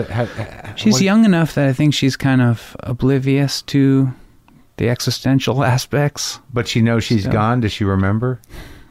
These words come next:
Speaker 2: I don't know. She, like, she hasn't quite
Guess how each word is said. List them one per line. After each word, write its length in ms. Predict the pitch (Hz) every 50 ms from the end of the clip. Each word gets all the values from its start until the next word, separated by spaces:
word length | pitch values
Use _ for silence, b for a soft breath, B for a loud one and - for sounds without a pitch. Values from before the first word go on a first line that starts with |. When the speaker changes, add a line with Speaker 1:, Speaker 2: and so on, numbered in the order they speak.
| B B - - - _ _
Speaker 2:
I 120 | - - 139
don't 220 | 139 139 135 127
know. 340 | 127 123 123 120 117 110 104 -
She, 200 | - - 135 135
like, 300 | 131 143 135 131 _ - _ _ _
she 160 | - - -
hasn't 400 | 131 123 135 143 135 151 131 98
quite 400 | - - - 139 135 135 120 -